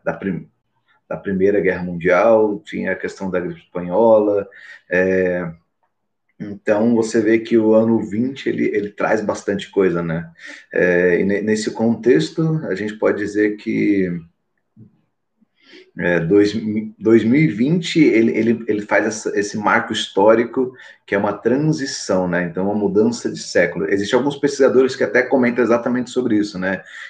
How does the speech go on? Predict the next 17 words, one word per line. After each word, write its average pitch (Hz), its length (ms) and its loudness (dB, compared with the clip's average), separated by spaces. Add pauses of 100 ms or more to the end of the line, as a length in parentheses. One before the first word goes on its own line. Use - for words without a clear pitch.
(120)
Que 87 80 -12
precisava 107 720 2
de 107 160 -2
um 113 160 0
grande 151 400 4
acontecimento 117 1040 0
pra 104 120 -8
gente 113 240 -10
dar 117 160 0
o 117 40 -2
início 123 760 -4
do - 100 -6
século 98 540 -6
vinte 101 260 -10
e 95 80 -12
um, 87 160 -12
né? 82 220 -16